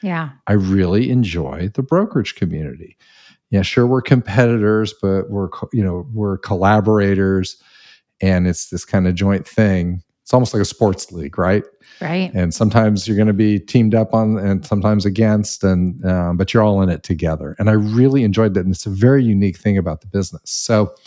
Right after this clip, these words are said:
Speaker 2: um, how I'm implementing that is, one, what we're doing this show,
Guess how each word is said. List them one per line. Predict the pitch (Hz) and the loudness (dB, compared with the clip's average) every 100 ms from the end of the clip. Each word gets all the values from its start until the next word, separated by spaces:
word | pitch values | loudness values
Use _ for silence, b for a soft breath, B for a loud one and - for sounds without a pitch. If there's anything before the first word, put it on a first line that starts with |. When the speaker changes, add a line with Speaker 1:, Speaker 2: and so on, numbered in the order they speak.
| B B B B B B - | B B B B B B -4
Speaker 2:
um, | 98 95 95 - _ _ _ _ _ _ _ _ _ - - _ - | 0 2 0 -4 _ _ _ _ _ _ _ _ _ -18 -18 _ -2
how | 139 120 | 2 2
I'm | 113 - | 0 2
implementing | 185 262 180 101 87 87 | 2 4 2 2 2 0
that | 76 76 101 156 _ _ b b b b | -2 -2 -2 -2 _ _ b b b b
is, | 98 98 95 92 - | 0 2 2 -2 2
one, | 104 107 | 4 4
what | 107 | 2
we're | 107 | 2
doing | 104 98 101 | 2 4 4
this | 107 | 2
show, | - 101 82 98 | 2 0 2 2